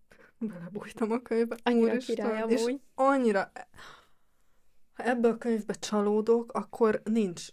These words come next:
Speaker 1: világ.
Speaker 2: Szerintem amúgy nem fogsz, mert én erről nagyon jókat olvastam. De tényleg, erről szinte csak jókat olvastam.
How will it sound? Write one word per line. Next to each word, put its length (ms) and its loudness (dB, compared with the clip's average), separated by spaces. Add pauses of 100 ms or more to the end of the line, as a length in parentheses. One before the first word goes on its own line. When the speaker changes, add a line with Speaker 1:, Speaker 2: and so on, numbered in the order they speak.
(360)
Speaker 1:
világ. 560 -4
Speaker 2:
Szerintem 480 6
amúgy 320 4
nem 260 0
fogsz, 380 -4
mert 260 -4
én 140 -4
erről 280 -2
nagyon 280 -6
jókat 400 -8
olvastam. 680 -10 (340)
De 120 8
tényleg, 420 4
erről 240 10
szinte 260 0
csak 200 -2
jókat 320 -10
olvastam. 720 -8